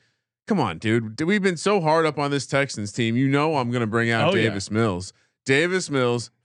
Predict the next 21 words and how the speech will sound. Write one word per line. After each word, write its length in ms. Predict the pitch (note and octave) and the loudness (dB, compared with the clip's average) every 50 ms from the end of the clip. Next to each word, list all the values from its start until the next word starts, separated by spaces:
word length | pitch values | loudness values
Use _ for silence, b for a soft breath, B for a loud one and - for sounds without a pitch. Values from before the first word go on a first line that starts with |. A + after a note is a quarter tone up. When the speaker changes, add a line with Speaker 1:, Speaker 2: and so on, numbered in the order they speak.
| _ | _
Speaker 1:
fifty-three 640 | - C#3+ D3 C#3+ - F3 F3 D#3+ - E3 E3+ D#3+ D3 | -2 -2 -2 0 -2 -2 -2 -2 0 0 0 2 0
hundred. 480 | B2+ A2 G#2+ G#2 G#2 G#2+ G#2+ A2 - _ _ _ _ _ _ _ _ _ _ _ _ _ _ _ _ _ _ _ _ _ _ _ - - - - | 0 0 -2 0 0 0 -2 -2 -4 _ _ _ _ _ _ _ _ _ _ _ _ _ _ _ _ _ _ _ _ _ _ _ -8 -8 -8 -8
Uh, 220 | G1+ - B1+ C#2+ | -10 -10 -8 -6
look, 300 | F2 D3 E3+ F3 C3+ - - | -2 0 2 2 0 0 -4
it's 220 | F#2+ G#2+ A2 - | -6 -4 -2 -2
a 80 | C3 A#2+ | -2 -2
tough 260 | - C#3 C3 C3+ - | 0 0 -2 -2 -2
defense, 560 | - B2 C3 D3 - - F#2+ E2+ E2+ F2+ - | -2 -2 -2 -2 -2 -4 -4 -4 -6 -8 -10
but 320 | - - G2+ G2+ G2 G2 - _ _ _ _ | -8 -4 -2 -2 -2 -2 -4 _ _ _ _
the 80 | - G#2+ | -12 -12
Colts 460 | - - - A2 A#2 C#3 D3+ - - | -8 -4 -2 0 0 0 0 -2 -2
have 340 | D3 C3+ B2+ A#2 G2+ G#2+ - - | -2 0 0 -2 -4 -10 -16 -14
what, 320 | - G2+ A#2 D3 D#3+ - | -8 -2 -2 -2 -2 -2
Sean? 360 | - - F3+ E3 E3+ F3 F3 | -4 -2 -2 0 0 0 -2
Should 180 | D#3 - D#3+ D3+ | -2 -2 0 0
I, 160 | D3+ C3+ G2 | 0 0 -4
should 180 | B2+ - E3 D3+ | -6 -4 -2 0
I 60 | D3 | 0
give 280 | C#3+ C3+ D3+ D#3+ D#3 | 0 0 0 0 0
the 100 | D#3 D#3+ | -2 -2
nugget, 420 | D#3 D#3 D#3 D#3+ D#3+ E3 F3 E3+ | 0 0 0 0 0 -2 -4 -6